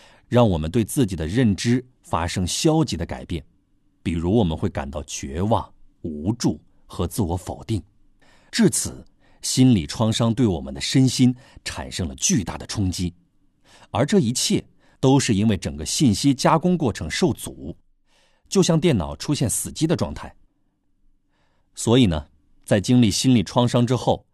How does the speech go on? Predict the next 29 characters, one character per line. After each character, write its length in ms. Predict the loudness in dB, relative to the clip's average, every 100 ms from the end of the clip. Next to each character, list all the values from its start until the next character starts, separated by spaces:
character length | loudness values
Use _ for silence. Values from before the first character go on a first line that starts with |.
| _ _ _
就 140 | -2 0
要 100 | 0
通 220 | 0 0
过 100 | 0
自 180 | -2 -4
我 140 | -4
调 340 | -6 -4 -2
节 380 | -2 -6 -8 -12 _ _
或 160 | -6
者 100 | -6
心 220 | -2 0 0
理 80 |
治 140 | 0 -4
疗， 360 | -4 -6 -8 -8 _
让 180 | -6 -4
大 160 | -2 -4
脑 140 | -6
重 260 | -6 -2 0
启， 280 | -2 -8 -14 _ _
恢 340 | -12 0 2 2
复 200 | 0 -4
到 160 | -4 -2
正 260 | 0 2
常 220 | 0 -6
状 160 | -6 -6
态 100 | -6
中。 220 | -8 -8 -10 _ _ _ _ _ _ _ _ -2
那 120 | 2
么， 220 | 2 0